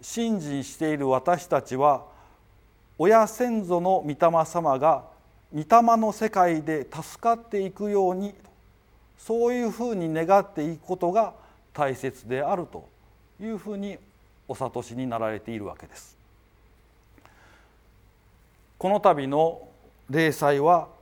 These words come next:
そういう意味での親先祖を助かってもらって、喜んでもらうためのお祭りでもあるわけです。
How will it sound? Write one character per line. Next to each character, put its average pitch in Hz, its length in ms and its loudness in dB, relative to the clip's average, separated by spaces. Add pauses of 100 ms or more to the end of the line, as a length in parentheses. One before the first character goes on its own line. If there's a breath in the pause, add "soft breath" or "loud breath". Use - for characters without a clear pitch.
(440)
そ 202 340 -2
う 214 40 -2
い 214 320 -4
う 185 120 -12
意 202 80 -6
味 170 160 -8
で 202 100 -2
の 160 200 -4 (600)
親 180 220 2
先 190 380 -6
祖 175 80 -2
を 196 340 -4 (1080)
助 170 220 -10
か 220 80 -2
っ 214 140 -6
て 156 80 -4
も 107 160 -6
ら 90 80 -12
っ - 20 -20
て、 - 220 -20 (720)
喜 202 420 -2
ん 220 140 -6
で 175 100 -2
も 160 140 -2
ら 151 80 4
う 151 100 -2
た 160 140 -2
め 165 100 -4
の 196 300 -6 (260)
お 139 60 -6
祭 131 360 -6
り 139 40 -8
で 170 100 0
も 117 260 -8 (220)
あ 123 100 -2
る 110 120 -6
わ 85 100 -10
け - 80 -20
で - 100 -20
す。 - 200 -20